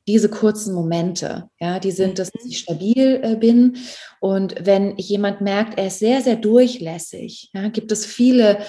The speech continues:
Speaker 1: äh, Rituale, wie man sich quasi, ob das in Lü-, Lichteinhüllen ist, ja, ob das das Visualisieren wie so eine Pyramide um einen herum ist.
Speaker 2: Mhm.
Speaker 1: Ähm,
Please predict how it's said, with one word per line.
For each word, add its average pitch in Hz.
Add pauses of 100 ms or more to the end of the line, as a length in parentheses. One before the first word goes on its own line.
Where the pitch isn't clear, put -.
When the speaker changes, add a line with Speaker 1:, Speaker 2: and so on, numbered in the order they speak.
(340)
Speaker 1:
äh, 196
Rituale, 185
wie 185
man 185
sich 185
quasi, 180
ob -
das 226
in 247
Lü-, 190
Lichteinhüllen 190
ist, 185
ja, 190
ob -
das 202
das 208
Visualisieren 208
wie 196
so 196
eine 208
Pyramide 220
um 190
einen -
herum 185
ist. 185
Speaker 2:
Mhm. 202
Speaker 1:
Ähm, 190